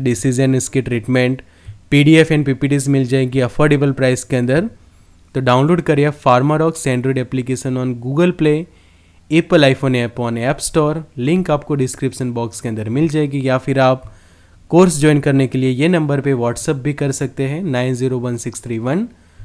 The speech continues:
टू ज़ीरो टू ज़ीरो। So thank you for watching।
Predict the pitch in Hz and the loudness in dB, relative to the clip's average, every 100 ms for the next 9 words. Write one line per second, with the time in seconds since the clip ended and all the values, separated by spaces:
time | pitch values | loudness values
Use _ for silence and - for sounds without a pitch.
0 | - - 170 170 143 127 113 113 107 107 | -20 0 2 4 4 0 0 -4 -4 -6
1 | 104 113 120 151 180 190 165 151 143 151 | -6 -8 -4 -2 0 2 2 2 0 -2
2 | 151 | -4